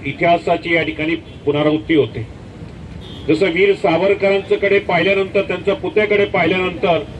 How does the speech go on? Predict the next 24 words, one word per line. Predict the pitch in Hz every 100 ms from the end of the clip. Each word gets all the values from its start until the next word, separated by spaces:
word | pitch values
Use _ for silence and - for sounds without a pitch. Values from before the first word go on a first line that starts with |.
| - - - -
ती | 185
काळ्या | 175 170 185
पाण्याची | 175 175 180 185 160
शिक्षा, | 123 - 196 180 165 - - - - -
इंग्रजांच्या | 156 170 165 180 175 180
विरोधात | 165 160 170 180
त्यांनी | - 175 170
दिलेला | 156 156 175 170
लढा | 151 151 143 139 - - - - - - - - - -
आणि | 190 202
त्यांनी | 208 196 202 220 214 208 - - - - - - -
स्वातंत्र्याच्या | 190 180 220 214 214 214 208 226 214
या | 202 196
लढ्यासाठी | 180 196 208 196 202 214 226 208 - - - -
केलेलं | 190 214 214
प्रचंड | 208 185 - 214 202
त्याग, | 185 - 196 208 190 -
समर्पण | 185 185 208 208 196 170 156 - - -
आणि | 156 175
देशभक्ती | 143 170 190 151 165 - - - 151 196 175
या | 165
ठिकाणी | 156 147 147
आम्हाला | 143 139 135
आठवते. | 123 - 143 -